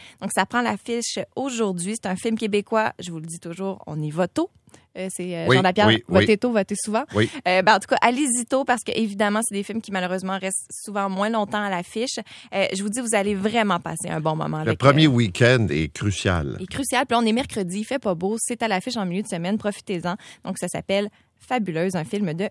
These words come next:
Speaker 1: Mélanie
Speaker 2: Mais
Speaker 1: Charbonneau.
Speaker 2: je vais le préciser parce que les gens, euh, peut-être le savent pas, là, c'est que <clears throat> il y a beaucoup de films qui arrivent.
Speaker 1: Ouais.
Speaker 2: Puis il y a une rotation dans les salles. Et si le film marche pas la pre-, le premier week-end,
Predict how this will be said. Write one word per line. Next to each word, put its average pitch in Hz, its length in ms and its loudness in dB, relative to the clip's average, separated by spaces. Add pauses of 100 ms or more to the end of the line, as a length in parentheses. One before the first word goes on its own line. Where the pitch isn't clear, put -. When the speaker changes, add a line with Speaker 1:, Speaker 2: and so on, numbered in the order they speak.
Speaker 1:
Mélanie 175 400 -2
Speaker 2:
Mais 113 120 6
Speaker 1:
Charbonneau. 131 180 0
Speaker 2:
je - 40 2
vais 120 80 6
le 117 60 2
préciser 139 400 2
parce 175 140 2
que 127 80 -2
les 98 100 2
gens, 113 220 4
euh, 73 360 2
peut-être 85 240 0
le 82 60 0
savent 71 260 0
pas, 131 140 -2
là, 110 100 0
c'est 98 180 -2
que 104 240 4
<clears throat> - 40 0
il 190 340 6 (220)
y 101 60 -2
a 95 40 2
beaucoup 92 200 -4
de - 60 -16
films 131 200 4
qui 104 100 0
arrivent. 85 400 0
Speaker 1:
Ouais. 190 140 -6 (440)
Speaker 2:
Puis - 80 -10
il - 20 -2
y - 20 -2
a - 20 0
une 98 80 2
rotation 104 460 4
dans 92 100 2
les 76 140 -2
salles. 71 380 -4 (800)
Et 87 140 -4
si - 220 -4
le 131 140 6
film 147 260 4
marche 113 380 2
pas 123 160 4
la 95 100 2
pre-, 92 180 -4
le 85 80 0
premier 95 280 2
week-end, 92 520 0